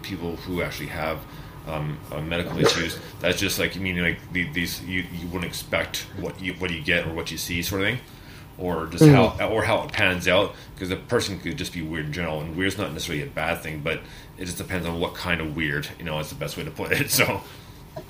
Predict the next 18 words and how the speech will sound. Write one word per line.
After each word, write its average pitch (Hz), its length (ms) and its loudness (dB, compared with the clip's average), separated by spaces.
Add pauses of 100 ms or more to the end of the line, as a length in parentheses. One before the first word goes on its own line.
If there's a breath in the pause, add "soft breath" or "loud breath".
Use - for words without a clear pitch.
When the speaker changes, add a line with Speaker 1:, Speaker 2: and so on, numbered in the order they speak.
(580)
Speaker 2:
Fair 131 260 12
enough. 120 240 6 (300 loud breath)
Can 175 120 12
I 202 140 12
tell 208 200 12
you 185 100 12
a 170 60 12
story 175 300 12
about 160 240 12
my 156 160 10
grandma, 147 640 10 (380)
<clears throat> - 420 10
um, 120 540 -4 (300)
who, 131 220 2 (280)
obviously, 123 360 2
apps - 440 -2
weren't 117 240 6
invented, 110 560 0